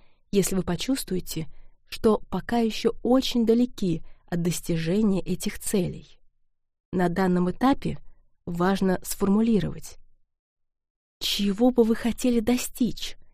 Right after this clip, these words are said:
как будто вы просто хотите принять решение, с какими целями стоит родиться на свет. Чтобы помочь себе в этом, вы можете ответить,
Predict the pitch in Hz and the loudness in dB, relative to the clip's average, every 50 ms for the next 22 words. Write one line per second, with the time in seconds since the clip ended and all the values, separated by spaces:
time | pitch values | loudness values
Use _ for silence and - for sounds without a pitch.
0 | - _ _ - 226 190 190 202 240 240 247 - 220 220 214 - 220 240 226 - | -20 _ _ 0 0 0 2 2 2 2 2 4 2 2 2 4 2 2 2 0
1 | - 214 - 214 208 - 226 - - 202 - 214 202 214 208 202 - 233 240 - | -2 -6 -4 -4 -2 -2 -2 -2 -2 -2 0 0 2 2 2 2 0 -4 -4 -2
2 | - - 226 196 165 156 151 147 156 - - - - - - _ - - - - | 0 0 0 2 0 0 -2 -4 -6 -8 -12 -16 -18 -20 -20 _ -10 -4 -2 0
3 | 226 - - - 208 180 165 - - - 247 294 294 247 208 185 165 - - - | -2 0 0 0 0 0 0 -2 2 4 4 6 6 6 4 2 0 -4 -6 -12
4 | - - - - - - - 220 214 190 - 175 165 160 - 226 - - - 214 | -18 -20 -20 -20 -2 4 6 6 6 6 4 2 2 2 2 0 0 0 2 2
5 | 214 214 - - 180 165 147 147 - - - - - - - - - _ _ _ | 2 2 0 -2 -2 -4 -4 -4 -6 -10 -14 -16 -20 -20 -20 -20 -20 _ _ _
6 | _ _ _ _ _ _ _ _ _ _ - - - 180 180 - 180 170 180 185 | _ _ _ _ _ _ _ _ _ _ -6 -4 -2 -2 0 0 2 2 2 2
7 | 190 165 - - - 170 165 165 160 202 226 - 220 156 147 - - - - - | 2 0 0 -2 0 0 0 2 2 2 2 2 0 -2 -2 -6 -10 -18 -20 -20
8 | - - _ _ 180 165 165 175 175 170 170 - - 175 165 - - 156 175 220 | -20 -20 _ _ 0 2 4 4 4 2 0 -2 -2 -4 -4 -4 0 4 6 6
9 | 277 - - - - - - | 6 4 0 -6 -10 -12 -12